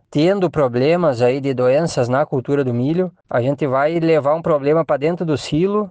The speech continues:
e vai aca-, acarretar aí problemas de, problemas de reprodução, principalmente, né?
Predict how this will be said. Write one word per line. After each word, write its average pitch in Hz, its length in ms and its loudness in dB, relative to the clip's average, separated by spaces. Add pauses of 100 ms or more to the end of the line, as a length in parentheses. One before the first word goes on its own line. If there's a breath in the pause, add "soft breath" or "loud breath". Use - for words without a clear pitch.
e 156 160 -6
vai 156 240 0
aca-, 170 380 0 (240)
acarretar 139 720 -2
aí 147 160 -4
problemas 139 580 0
de, 117 540 -2 (180)
problemas 127 400 -2
de 127 80 -2
reprodução, 131 800 0 (160)
principalmente, 127 760 -2
né? 123 200 0